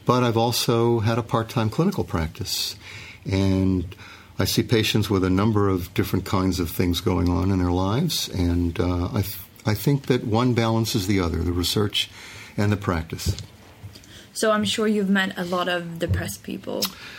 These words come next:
Speaker 1: Very, very many depressed people.
Speaker 2: So if we take it from the beginning, would you mind telling us a bit about depression? What is it, and what kinds of signs and symptoms are we looking at?
Speaker 1: Sure. Well, depression has been called the common cold of mental health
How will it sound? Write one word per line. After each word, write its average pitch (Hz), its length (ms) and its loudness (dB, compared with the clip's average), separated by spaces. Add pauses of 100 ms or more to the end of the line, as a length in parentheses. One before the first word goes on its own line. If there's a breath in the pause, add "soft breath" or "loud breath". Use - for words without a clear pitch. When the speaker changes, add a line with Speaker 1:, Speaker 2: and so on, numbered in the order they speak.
(240 loud breath)
Speaker 1:
Very, 110 400 4
very 87 200 2
many 82 220 -2
depressed - 440 -6
people. - 280 -8 (760 loud breath)
Speaker 2:
So 226 240 -2
if 220 160 -2
we 233 100 0
take 254 180 -2
it 254 100 -4
from 226 160 4
the 202 60 4
beginning, 190 720 -2
would 196 120 0
you 220 60 0
mind 226 300 2
telling 196 260 0
us 190 140 -4
a - 40 -10
bit - 240 -4
about - 520 -6
depression? - 600 -6
What 190 160 -2
is 185 200 -2
it, 175 260 -4 (100)
and 175 400 -8
what 190 220 -2
kinds 185 320 -2
of 170 100 -8
signs 180 420 -4
and 180 120 -4
symptoms - 720 -6
are 101 80 -6
we - 100 -6
looking - 340 -6
at? - 140 -6 (140)
Speaker 1:
Sure. 90 420 0 (160)
Well, 110 360 0 (100)
depression 143 600 2
has 120 280 0
been 98 180 2
called 92 300 0
the 104 80 -2
common 101 420 0
cold 92 340 0
of 85 140 -2
mental 85 300 -2
health 76 400 -8